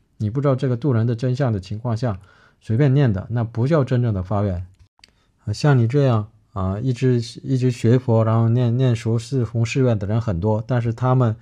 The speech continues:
嗯，真正看了我的理论之后，发菩提心之后呢，就有了身心都有了这种变化，就是佛菩萨加持就到了。以前念的时候没有到，哦，说明他不知道嘛，不知道这个理论，他就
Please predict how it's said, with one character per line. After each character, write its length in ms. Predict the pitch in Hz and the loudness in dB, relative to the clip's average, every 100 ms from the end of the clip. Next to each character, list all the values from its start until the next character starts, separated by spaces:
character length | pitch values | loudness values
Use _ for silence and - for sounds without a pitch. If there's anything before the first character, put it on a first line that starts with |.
| _ _ _ | _ _ _
嗯， 140 | 104 107 | -4 -2
真 160 | 127 | 2
正 140 | 131 123 | 2 2
看 180 | 127 131 | 4 4
了 80 | |
我 120 | 110 98 | 4 2
的 120 | 120 | 0
理 140 | 110 | 0
论 180 | 101 120 | 2 2
之 120 | 117 | 4
后， 120 | 117 | 2
发 220 | 110 117 113 | 2 2 0
菩 160 | 107 | -2
提 100 | 95 | -4
心 220 | 107 117 | -2 0
之 80 | 117 | 2
后 100 | 117 | 2
呢， 200 | 101 95 92 _ _ _ | 0 -4 -10 _ _ _
就 180 | - 131 | -2 0
有 140 | 110 98 | 2 2
了 160 | 107 | 0
身 240 | - 127 127 | 0 0 2
心 220 | 131 127 | 0 2
都 180 | 135 131 | 4 4
有 140 | 92 | 2
了 100 | 101 | -2
这 160 | 113 110 | -2 -2
种 240 | 101 92 | -2 -4
变 240 | 92 123 | -2 0
化， 240 | 98 90 92 | 0 -6 -12
就 120 | - 110 | -6 -6
是 100 | 101 | -4
佛 180 | 113 | -4
菩 80 | 117 | 0
萨 160 | 127 113 | 0 2
加 180 | 123 123 | 2 0
持 160 | 117 | -2
就 160 | 104 113 | -2 -2
到 180 | 131 107 | -2 -2
了。 160 | 80 - _ _ | -4 -12 _ _
以 140 | 120 110 | -2 0
前 240 | 131 143 | 4 6
念 140 | 156 | 6
的 100 | 127 | 4
时 80 | 113 | 2
候 220 | 113 101 - | 0 -2 -4
没 100 | 107 | -2
有 120 | 110 | -2
到， 320 | 113 123 95 - | 0 -2 -4 -10
哦， 180 | - 87 | -8 -6
说 160 | 90 | -2
明 240 | 123 120 120 - _ - | 0 0 -2 -8 _ -8
他 100 | 147 | -6
不 160 | - | -2
知 140 | 175 160 | 0 0
道 160 | 170 | 0
嘛， 180 | 113 85 - | 0 -2 -4
不 100 | 156 | -2
知 120 | 151 | 2
道 120 | 156 | 2
这 140 | 135 131 | 2 0
个 100 | 113 | 0
理 140 | 90 | 0
论， 240 | 110 101 110 | -2 -4 -6
他 100 | 123 | -6
就 240 | 120 120 | -2 -2